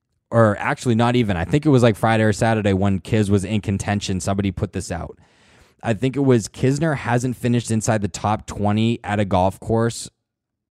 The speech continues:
that's been over, I think, I think the number was seventy-five hundred yards. It might even been seventy-four since twenty nineteen. So it's been over two years since he came in the top twenty at a golf course that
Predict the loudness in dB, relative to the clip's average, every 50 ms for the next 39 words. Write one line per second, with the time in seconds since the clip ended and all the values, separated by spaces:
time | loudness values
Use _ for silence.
0 | _ _ _ _ _ _ _ _ _ _ _ -4 -2 0 0 0 -2 -2 0 0
1 | 2 2 2 0 0 0 2 0 0 -2 -4 -4 -4 -4 -4 -4 -6 -12 -18 -18
2 | -12 -8 -6 -6 -4 -2 -2 0 0 0 2 2 2 2 0 0 -2 -4 -2 -2
3 | -2 0 -2 -2 -2 -2 -4 -4 -4 -2 -4 -4 -4 -4 -2 0 0 2 2 0
4 | 0 0 0 2 2 2 2 2 2 2 2 0 0 -2 -2 -2 0 0 -2 -2
5 | -4 -2 -2 0 0 2 0 -2 -6 -10 _ _ _ _ _ _ _ _ _ _
6 | _ _ _ _ _ _ _ _ _ _ _ _ _ _ _ _ _ _ _ -16
7 | -14 0 2 4 4 4 4 2 -2 -8 -12 -14 -16 -20 _ _ _ _ _ _
8 | _ _ _ _ _ _ _ _ _ _ _ -4 0 2 2 4 2 2 0 -2
9 | -4 -8 -12 -14 -12 -14 -14 -16 -20 _ _ _ 6 6 8 8 6 4 4 4
10 | 6 6 4 4 4 2 -2 -2 -4 0 2 4 4 4 4 4 4 4 4 2
11 | 0 -2 -6 -12 -12 -6 -2 0 0 0 0 -2 -4 -2 -2 0 0 2 2 0
12 | 0 0 0 -2 -2 -2 -4 -4 -2 0 0 0 -2 -4 -4 -4 -4 -4 -4 -4
13 | -4 -6 -6 -6 -4 -6 -8 -8 -8 -10